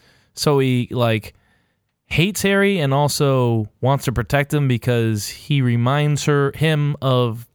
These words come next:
the woman he loved, but also infuriates him because he reminds him that he didn't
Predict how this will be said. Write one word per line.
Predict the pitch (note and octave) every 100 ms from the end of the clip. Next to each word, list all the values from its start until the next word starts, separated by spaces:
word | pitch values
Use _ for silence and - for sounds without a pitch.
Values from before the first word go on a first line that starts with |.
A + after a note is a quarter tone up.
| _ -
the | A#2+
woman | C3 B2
he | A#2+
loved, | A#2+ D#3 D#3 C#3+ C#3+
but | B2+
also | B2+ C3 - B2
infuriates | A#2 C3 B2+ B2+ B2
him | B2+ A#2+
because | B2 A#2
he | A#2
reminds | A2+ A#2+ A#2 A#2+
him | A#2 G#2+ - _ _ _ -
that | A#2+ A#2+ -
he | A2+ A2+
didn't | B2 A2 A2+ G#2+ - -